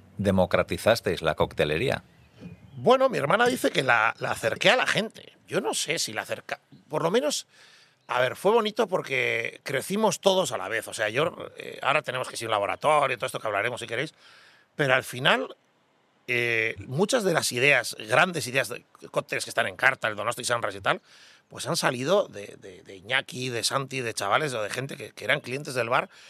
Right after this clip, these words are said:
Speaker 2: y te enseñaban, porque era, uno era tornero, otro era soldador, otro era... y te, te ayudaban y te enseñaban. Joder, me acuerdo de Joaquín Buñuel, que, que todo lo que había era un poco el jefe de mantenimiento del bar,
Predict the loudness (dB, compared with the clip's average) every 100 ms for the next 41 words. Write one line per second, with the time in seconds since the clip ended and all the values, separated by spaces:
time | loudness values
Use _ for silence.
0 | -20 -12 -8 -4 -4 0 2 2 0 -6
1 | -4 -6 -4 -2 2 2 2 -2 2 2
2 | 4 0 0 -2 -2 -2 0 2 4 4
3 | 2 0 -2 0 0 -2 -12 -20 _ _
4 | -20 -12 -10 -4 -4 -4 -6 -6 -2 2
5 | 4 4 0 -8 -12 -4 -2 0 -2 -6
6 | -12 -18 -16 -10 -4 -4 -2 -4 -4 -10
7 | -2 0 -2 -6 -20 -20 -20 _ -10 -8
8 | -10 -6 0 0 2 2 2 2 0 _
9 | _ _ _ _ _ -16 -10 -2 2 2
10 | 2 2 2 -2 -6 -4 0 0 -2